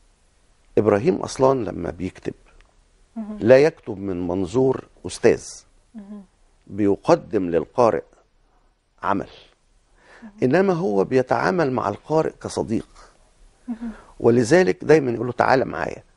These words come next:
Speaker 1: أنا كنت قلت لك كذا كذا والموضوع".
Speaker 2: مهم.
Speaker 1: فبتشعر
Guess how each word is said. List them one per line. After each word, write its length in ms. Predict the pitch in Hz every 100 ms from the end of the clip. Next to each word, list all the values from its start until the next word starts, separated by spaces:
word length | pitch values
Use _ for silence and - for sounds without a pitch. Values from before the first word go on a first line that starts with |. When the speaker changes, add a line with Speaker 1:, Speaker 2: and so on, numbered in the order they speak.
| _ -
Speaker 1:
أنا 120 | 160
كنت 240 | 196 - -
قلت 260 | - -
لك 180 | - 71 -
كذا 260 | 60 - -
كذا 220 | 50 -
والموضوع". 460 | - - - - -
Speaker 2:
مهم. 120 | 214 - _ - - - -
Speaker 1:
فبتشعر 800 | - 123 - 202 214 - 107